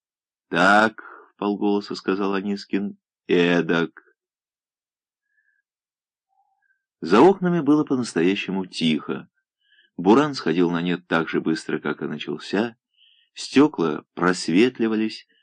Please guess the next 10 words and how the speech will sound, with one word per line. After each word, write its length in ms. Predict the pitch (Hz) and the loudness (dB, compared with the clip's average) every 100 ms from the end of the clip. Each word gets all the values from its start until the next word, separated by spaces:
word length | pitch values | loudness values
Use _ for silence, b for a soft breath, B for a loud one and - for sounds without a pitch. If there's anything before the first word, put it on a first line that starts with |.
| _ _ _ | _ _ _
открывая 760 | 92 92 98 92 87 87 85 - | -2 0 2 4 4 2 0 -2
заснеженную 800 | 80 80 - 76 76 78 73 69 | -6 -6 -6 -8 -8 -6 -6 -4
улицу 560 | 107 120 110 - 107 104 b _ | 0 0 -2 -4 -8 -8 b _
и 140 | - 90 | -4 -4
кусок 600 | - 71 80 82 - - - | -4 -6 -2 -4 -6 -18 -4
речного 480 | 82 78 - 73 65 | -2 -2 -6 -8 -6
яра 360 | 69 87 104 | -4 -2 -4
с 80 | 92 | -6
голубыми 420 | - 69 69 76 | -8 -6 -6 -8
сугробами. 680 | 71 76 71 62 - - - | -8 -12 -12 -14 -14 -18 -20